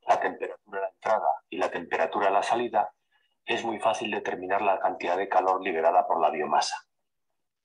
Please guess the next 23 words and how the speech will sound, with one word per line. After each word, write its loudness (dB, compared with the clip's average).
Pero -8
veamos -2
con -8
un -8
poco 2
más -2
de -6
detalle -2
lo -4
que -6
ocurre -2
durante -4
este -6
proceso. -4
Cualquier -2
muestra -6
de -6
biomasa 0
tiene -4
cierta 0
proporción -2
de -2
humedad, 2